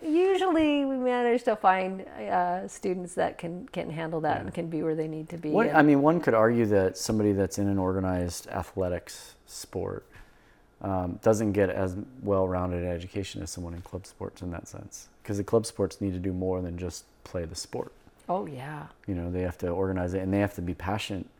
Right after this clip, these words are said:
Speaker 2: They have to be so passionate about it that all that headache that they have to go through is worth it.
Speaker 1: Right.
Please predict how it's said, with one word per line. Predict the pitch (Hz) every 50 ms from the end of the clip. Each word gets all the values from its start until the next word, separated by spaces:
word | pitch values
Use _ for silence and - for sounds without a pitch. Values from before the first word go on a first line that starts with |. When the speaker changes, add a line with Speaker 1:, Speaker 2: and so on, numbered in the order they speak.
| - - - - - -
Speaker 2:
They | -
have | 139 151
to | 151 139
be | 127
so | 104 - - 165 175
passionate | 170 - - 160 147 - - - 120 104 92
about | 92 90 87 85 82 85
it | 85 82 - _ -
that | 98 98 98 92 87 - - - - - - _ _ -
all | 110 113 120 131 135 127
that | 120 117 117 110 107 - -
headache | - - - 143 120 98 80 76 - - -
that | 58 - -
they | -
have | 101 90 -
to | 104
go | 92 104 101 98
through | 95 - - 82 80 80 -
is | - 85 -
worth | - 80 85 82 78 - - -
it. | - - _ - - _ _ _ - - - - - - -
Speaker 1:
Right. | 220 202 185 175 175 170 -